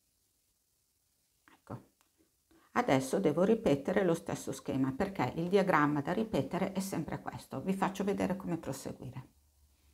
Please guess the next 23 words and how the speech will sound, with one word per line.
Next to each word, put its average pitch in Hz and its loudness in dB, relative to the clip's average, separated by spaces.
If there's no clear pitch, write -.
Ho 156 -6
terminato 185 2
con 185 2
un 185 4
punto 156 -2
alto, 123 -2
quattro 175 2
catenelle, 190 4
volto 160 2
il 160 2
lavoro, 151 2
all'interno 196 6
dello 156 2
stesso - -2
spazio - -2
sottostante 139 0
vado 165 2
a 156 0
lavorare 170 0
due 185 2
punti 160 -2
alti, 123 -8
uno 180 0